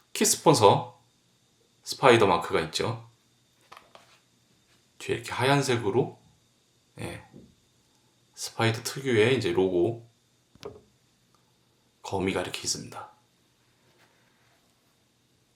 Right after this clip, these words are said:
그리고 이천이십사 년 스프링 트레이닝, 예,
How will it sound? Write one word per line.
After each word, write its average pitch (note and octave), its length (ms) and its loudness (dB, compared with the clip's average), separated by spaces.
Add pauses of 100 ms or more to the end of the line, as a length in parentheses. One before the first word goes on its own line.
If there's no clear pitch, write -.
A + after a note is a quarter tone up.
(140)
그리고 A#2 420 -2
이천이십사 F#2+ 600 -4
년 D#3+ 460 -4 (640)
스프링 - 320 -2
트레이닝, G#2 580 -2 (1800)
예, F2 220 -10